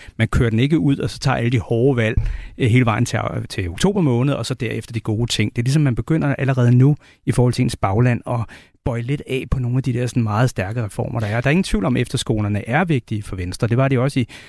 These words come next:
to tusind og to, da Ulla, øh, da Ulla Tørnæs var undervisningsminister, og også foreslog at reformere efterskolerne, hvor efter tre hundrede venstrefolk, som jeg husker, troppede op for uddannelsesudvalget i Venstre og krævede afs-, svar på, at det var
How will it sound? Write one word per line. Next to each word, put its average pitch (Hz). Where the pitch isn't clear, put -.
to 143
tusind 120
og -
to, -
da 135
Ulla, 110
øh, 95
da 160
Ulla 120
Tørnæs 147
var 107
undervisningsminister, 110
og 107
også 175
foreslog 120
at 113
reformere 107
efterskolerne, 104
hvor 110
efter 117
tre 120
hundrede 113
venstrefolk, 113
som 107
jeg 101
husker, 107
troppede 117
op 113
for 107
uddannelsesudvalget 113
i 98
Venstre 113
og 98
krævede 101
afs-, -
svar 117
på, 117
at -
det 113
var 113